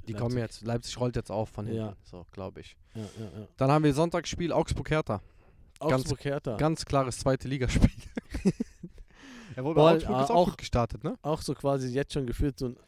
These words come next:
Speaker 1: Guck mal.
Speaker 2: Abstiegskampf.
Speaker 1: Bro, soll ich dir was sagen? Alle, die mich so kennen und mit mir über Hertha reden, sagen immer, „Ey, ihr spielt gegen gute Mannschaften immer richtig gut und gegen die Kleinen immer schlecht.“ Das stimmt auch. Weißt du, woran das liegt, Bruder? Ich sag dir das jetzt. Wenn wir gegen eine Mannschaft spielen,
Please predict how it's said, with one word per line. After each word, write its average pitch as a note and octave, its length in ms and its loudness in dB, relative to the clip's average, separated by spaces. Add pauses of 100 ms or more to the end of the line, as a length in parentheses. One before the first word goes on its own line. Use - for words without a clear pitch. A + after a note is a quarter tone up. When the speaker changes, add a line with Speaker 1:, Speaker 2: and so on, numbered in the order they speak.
(140)
Speaker 1:
Guck D#3 220 4
mal. E3 80 6
Speaker 2:
Abstiegskampf. - 520 -8
Speaker 1:
Bro, E3+ 140 10
soll F3 120 6
ich - 60 0
dir D#3+ 80 -4
was C#3+ 140 -4
sagen? D3+ 300 -2 (240)
Alle, F3+ 280 4
die C3 140 -2
mich C3+ 140 0
so A#2+ 120 -4
kennen D#3+ 300 0
und A#2+ 140 -8
mit B2+ 200 -4
mir C3+ 140 0
über A#2+ 140 -2
Hertha C3 240 -4
reden, A2+ 200 -4
sagen A#2+ 200 -2
immer, B2+ 140 -8
„Ey, C3+ 180 -8
ihr C3+ 40 -6
spielt - 240 0
gegen C#3 220 -8
gute D3 240 -6
Mannschaften D3 340 -2
immer C#3+ 180 -2
richtig C#3+ 200 -4
gut D3+ 180 -2
und C#3 140 -4
gegen C3 160 -4
die B2 80 -6
Kleinen B2+ 240 -2
immer A#2+ 160 -4
schlecht.“ - 360 -8 (280)
Das C#3 100 -2
stimmt F3+ 240 2
auch. - 220 -8
Weißt D#3+ 180 2
du, D#3 40 -6
woran E3 140 2
das D#3 160 -4
liegt, - 180 -6
Bruder? D#3 180 2
Ich C3 60 -2
sag C3+ 160 -2
dir A#2 100 -8
das G#2+ 180 -10
jetzt. - 240 -12 (680)
Wenn C#3 160 2
wir C#3+ 100 2
gegen D3+ 240 -2
eine C#3 160 0
Mannschaft E3+ 340 0
spielen, A2+ 360 -4